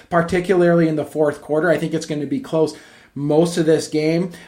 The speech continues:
but Aaron Rodgers is gonna do enough. He's gonna strike. Packers win twenty-four twenty. Tom Brady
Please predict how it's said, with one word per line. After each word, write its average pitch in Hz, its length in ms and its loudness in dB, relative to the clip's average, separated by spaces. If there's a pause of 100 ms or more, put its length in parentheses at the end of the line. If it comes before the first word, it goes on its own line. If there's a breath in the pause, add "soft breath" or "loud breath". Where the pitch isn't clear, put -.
but 156 100 2
Aaron 170 240 4
Rodgers 156 400 0
is 143 80 -6
gonna 139 220 -6
do 131 180 -4
enough. 139 360 -6
He's 135 140 -10
gonna 135 200 -8
strike. 165 560 0
Packers 156 360 -2
win 135 280 -8
twenty-four 147 640 -4
twenty. 160 320 -2
Tom 190 260 2
Brady 185 400 6